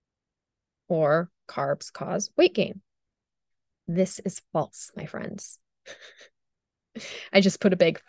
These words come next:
false exclamation point next to it. Um, I have worked with so many clients who have lost weight while eating carbs. Potatoes, check.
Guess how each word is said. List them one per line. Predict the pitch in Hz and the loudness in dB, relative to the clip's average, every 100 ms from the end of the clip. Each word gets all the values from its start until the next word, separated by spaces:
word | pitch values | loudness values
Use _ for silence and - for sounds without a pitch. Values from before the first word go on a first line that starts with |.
| - | 2
false | 180 160 160 - | 2 4 0 -6
exclamation | - - 170 160 160 165 | -8 -4 -2 -2 -2 -2
point | 73 - | -4 -4
next | - - | -6 -6
to | |
it. | - - _ _ - - - - - - - | -6 -8 _ _ -20 -18 -16 -16 -16 -14 2
Um, | 208 180 151 131 143 180 202 _ _ _ _ _ _ | 4 6 6 2 -2 -4 -8 _ _ _ _ _ _
I | 208 | 2
have | 254 262 | 2 4
worked | 226 220 - | 6 6 4
with | 214 | -2
so | - - 196 208 | 0 2 6 8
many | 202 196 | 8 6
clients | 190 - 165 196 247 - | 4 0 2 4 2 2
who | |
have | 214 185 | 2 2
lost | 175 156 - - | 0 0 -4 -4
weight | 165 175 - - | 0 0 -2 -8
while | 180 175 175 180 - | -2 2 4 2 0
eating | 180 160 156 190 - | 0 0 0 -4 -6
carbs. | - 143 - - - - _ _ _ _ _ _ _ _ | -2 -2 -2 -6 -12 -14 _ _ _ _ _ _ _ _
Potatoes, | 160 165 156 180 262 339 - - _ | -6 0 2 4 4 2 -6 -14 _
check. | - 226 | -6 -6